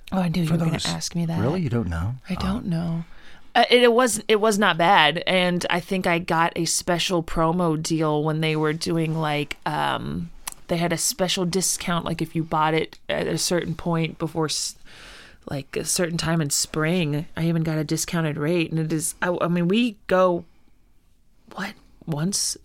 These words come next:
Speaker 1: uh, twice a month even?
Speaker 2: Well, you go, yeah, quite a bit. So.
Speaker 1: I'll have to go walking in there. But yeah, so we went to the zoo and spent a lovely afternoon th-, at the zoo, and w-, then we hit up our favorite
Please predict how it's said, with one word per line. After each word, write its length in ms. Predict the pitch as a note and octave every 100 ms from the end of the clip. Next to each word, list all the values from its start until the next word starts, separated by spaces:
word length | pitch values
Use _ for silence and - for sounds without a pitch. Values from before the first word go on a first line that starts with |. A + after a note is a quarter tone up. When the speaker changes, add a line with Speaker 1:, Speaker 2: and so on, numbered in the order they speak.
| - _ -
Speaker 1:
uh, 80 | -
twice 320 | - D#3+ -
a 60 | F#3
month 300 | D3 F3 G#3+
even? 200 | A#3 A#3+
Speaker 2:
Well, 80 | C#3
you 160 | G3+
go, 400 | D#3 F#2 D#2+ D#2+
yeah, 240 | E2+ G2 C#2
quite 220 | - F2
a 20 |
bit. 320 | D#2 C#2+ C#2 -
So. 160 | -
Speaker 1:
I'll 60 | C2+
have 160 | E3+ -
to 80 |
go 140 | G#3+ D#3
walking 440 | C#3+ D3+ - D#3+
in 100 | D3
there. 160 | D#3 C#3
But 120 | D#3
yeah, 120 | G3+
so 180 | F3+ F3
we 100 | F#3
went 200 | F#3+ F#3+
to 160 | - F3+
the 100 | F3
zoo 280 | D#3 F#3+ G3+
and 140 | F#3
spent 240 | - F3
a 60 | E3
lovely 500 | E3 E3 E3 E3+ E3+
afternoon 600 | D#3+ D#3+ - E3+ E3 D#3
th-, 100 | D3
at 140 | D#3+ -
the 80 | D3
zoo, 360 | - E3+ G#3+
and 140 | F#3+ E3
w-, 220 | D3+ -
then 200 | D#3 D#3
we 180 | D#3 D#3
hit 180 | D3+ E3
up 140 | D#3+
our 180 | D#3 D3+
favorite 460 | - E3+ E3 E3